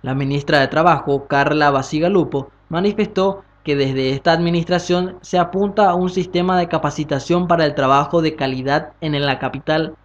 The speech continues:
para el trabajo de calidad en el que el capital humano se erige como piedra angular básica, y tanto los alumnos e instructores constituyen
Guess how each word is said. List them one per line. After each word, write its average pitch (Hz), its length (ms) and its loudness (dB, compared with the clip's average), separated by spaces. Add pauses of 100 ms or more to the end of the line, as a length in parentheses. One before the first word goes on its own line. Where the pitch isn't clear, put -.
(100)
para 196 220 6
el 208 100 2
trabajo 170 480 4
de 165 100 0
calidad 147 500 0 (100)
en 170 160 0
el 170 160 -2
que 170 160 0
el 156 100 0
capital 165 440 0
humano 147 520 0
se 170 220 2
erige 185 360 0
como 185 300 -2
piedra 190 480 2
angular 160 580 2
básica, 170 540 0 (260)
y 143 120 -10
tanto 156 560 0
los 151 240 2
alumnos 151 600 0
e 147 80 -2
instructores 139 720 -2 (320)
constituyen 185 800 0